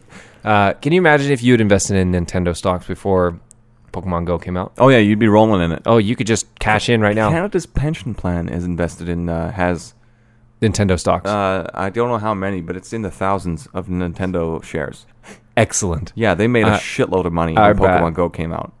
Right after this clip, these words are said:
Speaker 1: That's
Speaker 2: And I
Speaker 1: sick.
Speaker 2: was like, "Dude, that's cool. That's the pension plan that we might actually probably buy into one day."
Speaker 1: Yes.
Speaker 2: Yeah.
Speaker 1: Yes. We have to buy into it, dude. You, doesn't your, some of yours come out of your paycheck to
Speaker 2: It,
Speaker 1: go
Speaker 2: well,
Speaker 1: into
Speaker 2: it does to support the current.
Speaker 1: Right.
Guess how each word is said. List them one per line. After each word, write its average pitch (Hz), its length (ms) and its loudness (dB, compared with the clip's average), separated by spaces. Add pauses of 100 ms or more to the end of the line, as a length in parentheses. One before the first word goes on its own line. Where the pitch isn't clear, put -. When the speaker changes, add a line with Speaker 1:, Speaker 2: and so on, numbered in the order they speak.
(120)
Speaker 1:
That's 87 280 -2
Speaker 2:
And 82 100 -2
I - 20 2
Speaker 1:
sick. 85 80 0
Speaker 2:
was 87 100 -8
like, 98 180 -6
"Dude, 175 200 -2
that's - 160 -2
cool. - 200 -6
That's 95 180 -4
the - 80 -18
pension 160 360 -4
plan 87 280 -4
that - 240 -6
we 113 160 0
might 107 280 2
actually 104 300 -4
probably 110 240 0
buy 104 200 0
into 120 280 -4
one 80 180 -4
day." 78 200 -4 (480)
Speaker 1:
Yes. 98 440 0 (240)
Speaker 2:
Yeah. 110 360 -4
Speaker 1:
Yes. 104 340 -2 (140)
We 113 240 -2
have 190 240 -4
to - 80 -12
buy 85 160 -2
into - 200 -12
it, - 80 -18
dude. 127 220 -8
You, 127 120 -8 (200)
doesn't 120 200 -4
your, 113 120 -4
some 120 220 -6
of 110 100 -6
yours 113 160 -6
come 113 140 -8
out 110 40 -6
of 110 60 -6
your 104 80 -6
paycheck 110 300 -12
to 117 60 0
Speaker 2:
It, 104 100 -6
Speaker 1:
go - 60 -10
Speaker 2:
well, 117 180 4
Speaker 1:
into 107 60 4
Speaker 2:
it 98 80 -4
does 113 240 2
to 101 100 -10
support 98 400 -4
the 92 60 -10
current. 104 480 -2 (180)
Speaker 1:
Right. 87 320 -2